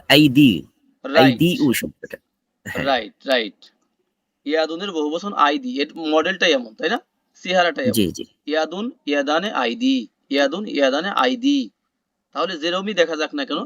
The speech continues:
Speaker 2: এটার অবস্থা কি? পেশ। এই
Speaker 1: পে-,
Speaker 2: মুহূর্তে
Speaker 1: পেশের
Speaker 2: পেশ।
Speaker 1: অবস্থা।
Speaker 2: ওকে। ওকে। আইদিহিম মানে তাদের হাতগুলো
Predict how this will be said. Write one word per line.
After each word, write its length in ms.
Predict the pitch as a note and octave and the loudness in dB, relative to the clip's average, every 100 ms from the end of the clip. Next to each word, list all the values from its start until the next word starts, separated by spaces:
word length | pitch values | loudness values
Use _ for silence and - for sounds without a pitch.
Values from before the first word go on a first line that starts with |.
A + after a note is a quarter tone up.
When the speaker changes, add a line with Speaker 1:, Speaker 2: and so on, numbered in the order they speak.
| - | -4
Speaker 2:
এটার 280 | C3+ D#3+ | -2 0
অবস্থা 340 | E3+ B3+ B3+ F#3 | 2 0 0 -2
কি? 180 | B3 G#3+ D#4+ _ _ _ _ | 0 0 -2 _ _ _ _
পেশ। 220 | G3+ E3 - - _ _ _ _ | -4 -2 -4 -14 _ _ _ _
এই 100 | F#3 | 0
Speaker 1:
পে-, 60 | F#3+ | 2
Speaker 2:
মুহূর্তে 180 | F3 D3 | 2 2
Speaker 1:
পেশের 220 | C3+ C3 | 4 4
Speaker 2:
পেশ। 200 | A#2 G#2 - | 2 0 -4
Speaker 1:
অবস্থা। 140 | - C3 | -2 -2
Speaker 2:
ওকে। 200 | - - F3+ D#3 A#2+ - _ _ _ _ - | -2 -10 -4 0 0 -4 _ _ _ _ -10
ওকে। 280 | B2+ _ _ _ _ _ _ _ D4+ - | -10 _ _ _ _ _ _ _ -4 -4
আইদিহিম 520 | - D3+ D#3+ G#3+ F3+ F#3 | -2 -2 -2 -6 -8 -6
মানে 220 | E3 F3 | -6 0
তাদের 300 | E3 D#3 G3 | 2 2 -2
হাতগুলো 640 | - C#3 D3 D3 C3+ C#3+ | -2 0 0 0 -4 -2